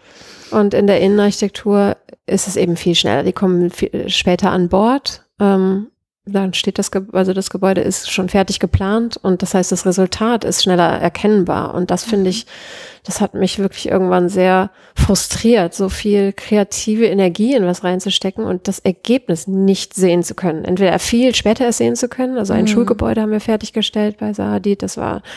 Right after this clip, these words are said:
Speaker 1: großartig, da dabei zu sein, wie das dann auch genutzt wird und wie das, was man geplant hat, erlebt wird von den ganzen Schülern und, und gewertschätzt wird und die ganz stolz darauf waren bei der ersten Pre-,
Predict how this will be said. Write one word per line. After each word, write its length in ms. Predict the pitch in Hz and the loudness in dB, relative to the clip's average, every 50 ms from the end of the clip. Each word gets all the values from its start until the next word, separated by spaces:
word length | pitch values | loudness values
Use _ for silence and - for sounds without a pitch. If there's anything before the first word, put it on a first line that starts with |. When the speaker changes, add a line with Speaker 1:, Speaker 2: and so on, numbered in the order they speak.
| - - - - | -20 -18 -12 -4
Speaker 1:
großartig, 720 | - 190 208 214 226 - - - 220 220 - 226 226 - - | 0 2 2 2 2 2 0 0 0 0 0 -2 -2 -2 -4
da 220 | - 190 190 185 | -4 -2 -2 0
dabei 400 | 185 185 190 185 - 180 196 214 | 0 -2 -2 0 2 2 2 2
zu 180 | 208 - - 196 | 2 2 0 0
sein, 440 | 185 202 196 190 190 196 196 190 196 | 2 2 2 2 2 0 0 -2 -2
wie 100 | 180 170 | -2 -2
das 180 | 190 175 - | -2 -4 -4
dann 160 | - 185 175 | -4 -4 -4
auch 200 | - - 180 - | -2 -4 -2 0
genutzt 600 | - 190 175 180 214 - - - - - - 233 | 2 2 4 4 2 2 0 -2 -4 -4 -4 -2
wird 340 | 220 247 262 262 - - - - | 0 0 0 -2 -4 -10 -12 -8
und 200 | - 208 190 - | -6 -4 -4 -2
wie 60 | 196 180 | -4 -2
das, 260 | - 190 185 - 202 | 0 -2 -2 -2 -4
was 100 | 185 - | -4 -4
man 140 | 196 180 175 | -4 -4 -4
geplant 400 | 180 - - 196 190 208 202 - | -6 -4 -4 -2 -2 -2 -2 -2
hat, 220 | 208 196 - - - - - - - - - - - | -2 -4 -4 -8 -18 -18 -18 -18 -18 -20 -20 -10 -2
erlebt 540 | - 214 202 202 196 208 226 214 - 233 220 | 0 2 4 4 4 4 2 0 -2 -4 -2
wird 220 | 240 254 254 - | 0 -2 -2 -2
von 180 | - - 240 220 | 0 0 0 2
den 160 | 220 214 214 | 0 0 0
ganzen 260 | 214 226 220 - 240 | 0 -2 -2 -4 -4
Schülern 440 | 233 - - 226 226 240 233 226 233 214 | -6 -4 -2 -2 0 0 0 0 0 -2
und, 320 | - - 202 196 190 - | -2 -2 -2 -2 -4 -4
und 260 | - 202 190 180 - - | -4 -4 -4 -2 -2 -2
gewertschätzt 580 | 196 185 196 196 214 - - 220 202 - - | 0 0 2 0 0 0 -2 -4 -4 -2 -2
wird 100 | 220 220 | -2 0
und 80 | 214 196 180 | 0 0 0
die 20 | |
ganz 300 | - 196 185 175 - - | 0 -2 -2 -2 0 0
stolz 460 | - - - - 226 214 220 240 240 - | 0 0 0 2 2 2 2 0 -2 -2
darauf 220 | 233 214 208 - | -2 -2 0 0
waren 200 | 220 214 220 214 | -2 -2 0 0
bei 60 | 196 | 0
der 100 | 196 - | 0 -2
ersten 340 | - 196 - - 208 208 196 | -2 -4 -4 -4 -4 -4 -4
Pre-, 140 | - - | -6 -8